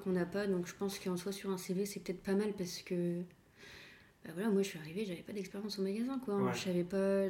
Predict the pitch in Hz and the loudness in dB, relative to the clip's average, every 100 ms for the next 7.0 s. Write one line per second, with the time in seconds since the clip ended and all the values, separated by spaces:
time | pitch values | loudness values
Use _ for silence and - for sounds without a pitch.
0 | 185 - - - 175 185 170 165 170 - | -2 -10 -12 -10 -2 0 0 -4 -6 -4
1 | 175 175 - 180 196 185 180 - 190 214 | -2 -2 -2 0 2 2 2 2 2 2
2 | 208 180 - 170 170 - 170 - 185 190 | -2 -6 -4 -6 -6 -8 -10 -4 -2 0
3 | 202 185 170 165 175 120 107 113 117 113 | 2 2 0 -2 -4 -4 -2 -2 -4 -4
4 | 113 107 104 110 107 107 104 104 - 113 | -4 -4 -4 -4 -4 -4 -4 -4 -6 -4
5 | 107 101 107 - - 180 180 170 170 170 | -4 -4 -8 -8 -2 2 2 2 0 0
6 | 180 190 170 175 104 180 107 139 120 123 | 0 2 2 0 0 0 -2 -4 -4 -4